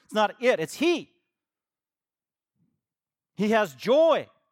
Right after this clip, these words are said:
Verse forty-five, "And blessed is she who believed that there would be a fulfillment of what had been spoken to her by the Lord." See, Elizabeth, she was born and raised in the synagogue. She's a Jew. She's from the priestly line.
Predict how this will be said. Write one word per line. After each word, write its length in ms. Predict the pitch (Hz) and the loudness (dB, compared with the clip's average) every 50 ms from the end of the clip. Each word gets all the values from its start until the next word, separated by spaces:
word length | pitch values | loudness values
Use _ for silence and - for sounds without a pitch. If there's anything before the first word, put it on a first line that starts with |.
| _ _ _ _ _ _ _ _ _ _ _ _ _ _ _ _ _ _ _ _ _ _ _ _ _ _ _ _ _ _ _ _ _ _ _ _ _ _ _ _ _ _ _ | _ _ _ _ _ _ _ _ _ _ _ _ _ _ _ _ _ _ _ _ _ _ _ _ _ _ _ _ _ _ _ _ _ _ _ _ _ _ _ _ _ _ _
Verse 200 | 123 135 143 135 | _ -10 -10 -10
forty-five, 500 | - - 143 139 131 127 - 143 135 135 | -10 -10 -10 -10 -10 -8 -6 -6 -6 -6
"And 100 | 131 127 | -8 -10
blessed 280 | 120 131 139 139 - - | -8 -8 -10 -10 -10 -14
is 200 | 143 131 123 120 | -14 -14 -16 -16
she 280 | - - 143 139 139 139 | -18 -18 -16 -16 -16 -14
who 140 | 131 135 | -14 -14
believed 600 | 123 107 123 117 117 123 139 139 139 143 131 143 _ _ _ _ _ _ _ _ | -14 -14 -16 -16 -14 -14 -12 -12 -12 -14 -16 -20 _ _ _ _ _ _ _ _
that 120 | - 117 107 | -20 -18 -14
there 140 | 123 131 135 | -12 -10 -10
would 140 | 135 120 | -10 -12
be 100 | 117 127 | -12 -12
a 80 | 127 120 | -12 -12
fulfillment 560 | 110 _ 117 104 _ - 139 139 139 135 123 | -14 _ -20 _ _ -12 -12 -10 -10 -12 -12
of 100 | 110 107 | -14 -16
what 160 | 110 120 139 135 | -14 -14 -14 -14
had 140 | 127 127 117 | -16 -18 -16
been 140 | 117 110 | -16 -18
spoken 460 | 104 - _ 131 135 139 _ 135 135 131 | -18 -16 _ -16 -16 -14 _ -16 -16 -16
to 240 | - - 135 131 | -16 -18 -18 -18
her 160 | 123 117 120 120 | -16 -18 -20 -18
by 220 | - 101 107 113 | -14 -12 -12 -12
the 100 | 107 113 | -12 -16
Lord." 280 | 113 110 92 90 92 - | -20 -20 -20 -20 -18 -18
See, 140 | - 220 | -16 -14
Elizabeth, 340 | 220 196 196 202 190 196 196 | -12 -12 -12 -12 -14 -16 -20
she 140 | - - 247 | -20 -16 -14
was 140 | 262 254 196 | -14 -14 -14
born 200 | _ 220 214 196 | _ -12 -10 -10
and 100 | 175 165 | -10 -12
raised 280 | 165 156 151 139 - | -12 -12 -14 -14 -14
in 80 | 143 131 | -14 -14
the 60 | 123 | -14
synagogue. 440 | - - 127 110 110 104 110 139 139 | -16 -16 -18 -16 -16 -14 -16 -18 -18
She's 300 | - - - 226 208 180 | -20 -20 -20 -20 -18 -18
a 40 | 147 | -20
Jew. 280 | 110 92 98 113 120 | -20 -20 -16 -16 -16
She's 200 | 127 - - 190 | -16 -16 -20 -20
from 140 | - - 208 | -18 -14 -14
the 80 | 156 120 | -14 -14
priestly 340 | _ _ 131 123 - - 110 | _ _ -18 -18 -18 -18 -14
line. 200 | 117 127 123 | -12 -12 -12